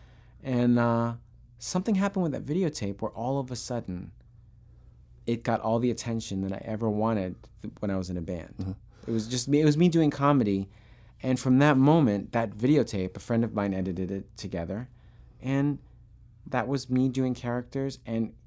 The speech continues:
Speaker 1: within, that was nineteen ninety-eight, nineteen ninety-nine.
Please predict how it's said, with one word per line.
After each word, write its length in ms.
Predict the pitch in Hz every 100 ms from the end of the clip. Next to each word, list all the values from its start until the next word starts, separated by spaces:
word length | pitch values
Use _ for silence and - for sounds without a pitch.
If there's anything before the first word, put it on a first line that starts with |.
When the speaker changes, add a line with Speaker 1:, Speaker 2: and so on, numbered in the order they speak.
| - -
Speaker 1:
within, 500 | 127 127 - 143 143
that 80 | 139
was 120 | 135
nineteen 260 | 143 147
ninety-eight, 500 | 131 123 113 110 110 110
nineteen 260 | 107 113
ninety-nine. 540 | 107 107 95 92 98